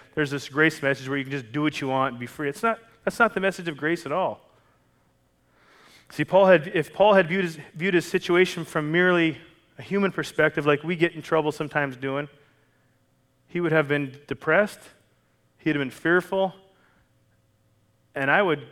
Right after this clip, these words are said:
boldly say he probably would have died a lot earlier than he did. The first time he had any trials, he probably just would have punted and said, "That's it, I'm done." But he was a citizen of heaven, and he was a prisoner of Jesus Christ, and it allowed him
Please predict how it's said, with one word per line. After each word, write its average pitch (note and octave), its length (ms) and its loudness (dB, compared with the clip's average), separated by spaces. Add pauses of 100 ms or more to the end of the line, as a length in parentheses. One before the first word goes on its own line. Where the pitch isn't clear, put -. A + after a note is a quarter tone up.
boldly D3+ 400 -2
say D#3+ 240 -2
he D3 60 0
probably D#3+ 240 2
would C#3+ 140 0
have B2 120 -4
died C#3 240 6
a B2 40 2
lot C3 220 4
earlier C#3 280 2
than B2+ 80 -4
he A#2+ 80 -6
did. A2+ 300 -6 (460)
The - 80 -8
first F#3 300 0
time F#3 220 2
he E3 80 -6
had D#3+ 180 2
any E3 180 -2
trials, E3+ 540 2 (220)
he D3 100 -6
probably D3 320 2
just D3 200 -10
would A#2+ 80 -2
have C3 100 -8
punted F3 460 -8 (280)
and B2+ 120 -16
said, C3+ 120 -6
"That's C3+ 240 -2
it, C3+ 60 -2
I'm A#2+ 140 -6
done." A2+ 260 -8 (880)
But B2+ 120 -10
he D#3 100 -4
was D3 120 -10
a C3+ 60 -10
citizen D3+ 640 -8 (400)
of C3 140 -8
heaven, A#2 360 -2 (300)
and C3+ 140 -6
he C#3+ 100 -6
was B2+ 140 -6
a B2 40 -6
prisoner C3 400 -6
of A#2 80 -14
Jesus A#2 300 -12
Christ, A#2+ 480 -12
and C3 80 -12
it A#2+ 180 -14 (280)
allowed C3 320 -2
him A2+ 180 -14